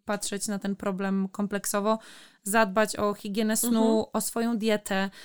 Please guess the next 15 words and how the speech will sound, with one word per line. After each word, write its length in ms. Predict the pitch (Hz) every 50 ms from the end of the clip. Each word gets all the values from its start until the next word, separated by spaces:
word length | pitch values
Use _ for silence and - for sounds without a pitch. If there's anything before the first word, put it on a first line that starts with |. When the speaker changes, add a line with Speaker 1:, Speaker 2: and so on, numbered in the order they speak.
| - - - - -
Speaker 1:
y, 180 | 208 208 202 202
sprawdzić 440 | - - - 233 240 214 214 233 -
pielęgnację, 920 | - 262 226 226 233 220 214 220 214 208 - - 214 196 196 196 196 196 - _ _ _ _ _ _ -
spróbować 920 | - - - _ - - - 233 202 196 226 247 269 285 262 240 233 226 208
zredukować 920 | 208 214 220 220 214 180 214 202 - 226 220 196 208 208 202 - - - _ _ _ _ _ _ -
stres 560 | - - - - 226 233 269 339 - - - -
Speaker 2:
Mhm. 340 | - 226 214 196 202 185 220
Speaker 1:
i 80 | - 214
przede 300 | - - 254 214 254 254
wszystkim, 460 | - - 233 - - - 233 226 220
tak 140 | - 214 208
jak 120 | 214 208
wspominałyśmy 640 | - - - 208 208 208 202 202 202 202 - 196 196
wcześniej, 520 | - - 202 196 - - 196 202 208 202 _ _ _ _ _ _ _ _ _ _ _ _
poszukać 720 | - 233 220 208 - - 254 233 - - 220 208 - -